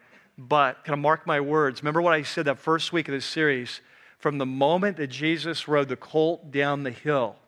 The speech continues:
the Mount of Olives, uh, it was like a fuse was lit. And every day it's, it's burning brighter and faster towards its inevitable end,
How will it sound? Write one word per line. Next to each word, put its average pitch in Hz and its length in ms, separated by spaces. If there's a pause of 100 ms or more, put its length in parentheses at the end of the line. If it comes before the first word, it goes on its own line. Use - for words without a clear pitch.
the 135 60
Mount 139 180
of 127 80
Olives, 131 500 (800)
uh, 139 200
it 143 40
was 143 160
like 147 180
a 123 40
fuse 156 520
was 131 200
lit. 117 580 (840)
And 135 260
every 160 360
day 147 320 (100)
it's, 143 300
it's 160 100
burning 139 380
brighter 147 640
and 156 260
faster 160 800 (440)
towards 143 520
its 143 400
inevitable 151 760
end, 120 380